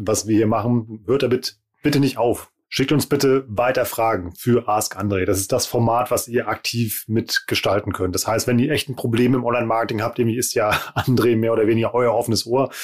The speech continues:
nutzt die Chance und schickt ihm eure Frage. Think with Tarek, Format Nummer zwei, was hier stattfindet. Ihr wart wahrscheinlich noch nie so nah dran, Tarek Müller eine Frage stellen zu können. Kommentiert das gerne unter die Posts oder schickt's per Mail,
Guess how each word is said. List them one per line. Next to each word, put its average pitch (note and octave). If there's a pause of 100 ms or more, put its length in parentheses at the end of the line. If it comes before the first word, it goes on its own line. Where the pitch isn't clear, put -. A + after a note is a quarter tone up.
(400)
nutzt B2
die B2+
Chance A#2
und G#2+
schickt G#2+
ihm G2+
eure F#2+
Frage. E2+ (480)
Think D#3+
with D3
Tarek, D3+
Format A#2+
Nummer C3
zwei, A#2+
was G#2
hier G#2
stattfindet. G#2
Ihr G#2
wart C3
wahrscheinlich C#3
noch A#2
nie D3+
so C#3
nah C3
dran, B2
Tarek A#2
Müller A2+
eine G2+
Frage F#2+
stellen F#2+
zu G2
können. A2
Kommentiert D3
das C#3
gerne D#3+
unter D3
die C#3
Posts D3
oder C3
schickt's -
per B2+
Mail, B2+